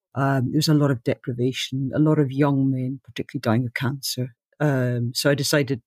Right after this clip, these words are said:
that I would come back to London, and I wanted, I don't, I wanted to do intensive care. I knew David Treacher. In fact, he was the clinical director of I C U.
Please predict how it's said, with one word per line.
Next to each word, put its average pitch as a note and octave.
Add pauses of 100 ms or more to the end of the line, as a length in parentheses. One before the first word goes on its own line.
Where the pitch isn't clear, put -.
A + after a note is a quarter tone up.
(100)
that -
I C3+
would B2 (480)
come G3
back E3
to C#3+
London, C#3 (920)
and D#3
I D3+
wanted, C3 (160)
I D#3
don't, D3
I D3+
wanted C#3+
to B2+
do B2+
intensive A#2
care. A2+ (100)
I D#3+
knew G#3
David F3+
Treacher. -
In D3
fact, -
he G3
was E3+
the D3+
clinical D3+
director -
of A#2+
I B2+
C A#2+
U. A#2